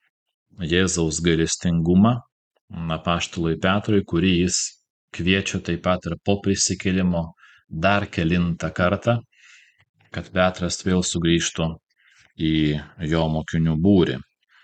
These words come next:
Būtent čia slypi visa gailestingumo prasmė ir grožis, kad Jėzus, nepaisant viso mūsų trapumo, viso mūsų silpnybių, patiki mums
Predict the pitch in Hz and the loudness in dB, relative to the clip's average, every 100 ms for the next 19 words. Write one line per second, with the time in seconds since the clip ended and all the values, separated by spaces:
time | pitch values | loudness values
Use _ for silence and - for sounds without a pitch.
0 | _ _ _ - 76 85 85 90 90 - | _ _ _ -10 -4 -2 0 0 0 0
1 | 104 - 85 87 87 80 78 - _ _ | 2 2 2 0 2 -2 -2 -12 _ _
2 | _ 73 78 - 85 82 76 76 - 78 | _ -4 -2 0 2 0 0 -4 -4 -4
3 | 78 85 80 76 - _ _ - - - | 0 2 2 -2 -8 _ _ -20 -20 -20
4 | _ _ 92 90 - 104 101 92 85 101 | _ _ -2 0 4 4 6 4 2 4
5 | 117 98 76 73 - - 73 73 - - | 4 4 0 -2 -2 -2 -6 -6 -10 -18
6 | - - _ - 110 82 90 101 104 113 | -20 -20 _ -18 -12 -2 2 2 2 0
7 | - 87 80 82 82 82 85 80 - 82 | 0 -2 -2 0 0 0 -2 -6 -6 -2
8 | 90 - 85 80 80 - 80 80 78 - | 0 0 -2 -2 -2 -4 -4 -6 -6 0
9 | 117 110 101 - 80 82 - 87 82 82 | 4 4 2 -8 -10 -2 0 0 -2 0
10 | - 85 - 76 - 95 107 95 90 82 | -2 -2 -4 -6 -4 0 2 2 0 -4
11 | _ _ - - _ _ _ _ _ - | _ _ -20 -20 _ _ _ _ _ 0
12 | 107 107 104 98 90 98 95 - - | 0 0 0 2 2 4 2 2 0